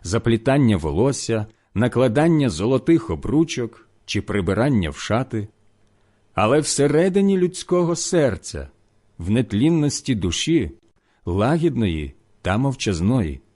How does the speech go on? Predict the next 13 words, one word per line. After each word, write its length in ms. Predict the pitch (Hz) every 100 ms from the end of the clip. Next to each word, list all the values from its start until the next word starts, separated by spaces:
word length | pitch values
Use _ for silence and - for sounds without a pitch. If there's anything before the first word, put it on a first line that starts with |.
| _ _ _ _ _ _ _ -
Це 400 | 123 117 156 180 - _ _
многоцінне 1040 | 85 113 131 104 92 - 104 151 156 107 73
перед 400 | - 95 110 80
Богом. 480 | 80 120 78 71 - _ _ _ _ _ _ _ _ _ _ _ -
Бо 220 | 90 147
колись 480 | 175 185 214 - -
і 100 | 190
святі 460 | - 180 196 - 190
жінки, 640 | 190 208 202 131 85 69 _ _ _ -
які 360 | 101 110 165
надіялися 800 | 165 156 131 175 113 92 - 92
на 120 | 95
Бога, 460 | 76 185 151 78